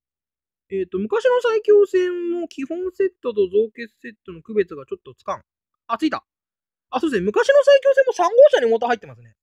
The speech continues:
うん、ここっすね。モハイー二三三七千二百二に入ってますんで。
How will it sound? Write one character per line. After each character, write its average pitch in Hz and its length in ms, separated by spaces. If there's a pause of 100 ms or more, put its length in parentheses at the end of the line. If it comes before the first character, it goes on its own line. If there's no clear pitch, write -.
(1300)
う 294 100
ん、 220 40
こ - 120
こ 349 60
っ - 20
す - 100
ね。 135 100
モ 262 140
ハ 339 120
イ 254 140
ー 233 40
二 214 100
三 208 140
三 175 100
七 220 200
千 247 180
二 160 80
百 160 160
二 208 60
に 175 40
入 147 80
っ 135 40
て 131 60
ま 113 60
す 113 80
ん 107 80
で。 104 140